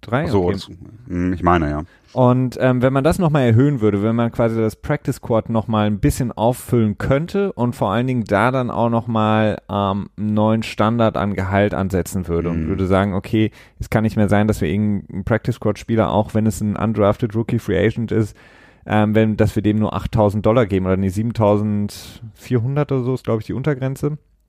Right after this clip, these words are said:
Speaker 1: Ähm, sondern wenn man da sagen würde, okay, da setzen wir das Gehalt deutlich höher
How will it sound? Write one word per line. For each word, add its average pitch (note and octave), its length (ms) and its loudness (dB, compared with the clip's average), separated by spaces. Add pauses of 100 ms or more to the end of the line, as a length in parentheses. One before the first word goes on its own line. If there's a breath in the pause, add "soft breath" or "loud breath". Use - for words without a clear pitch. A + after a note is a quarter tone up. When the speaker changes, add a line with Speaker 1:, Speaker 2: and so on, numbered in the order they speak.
(460)
Speaker 1:
Ähm, A2 380 0 (340 soft breath)
sondern A2+ 380 2
wenn A2 100 0
man G#2+ 260 -4
da G#2+ 240 2
sagen A#2+ 280 0
würde, A2+ 140 2
okay, B2 200 -2
da A2+ 140 0
setzen A2+ 220 -2
wir A2 80 0
das G#2+ 120 -4
Gehalt G2+ 460 -4
deutlich A2 420 -2
höher G3 300 -2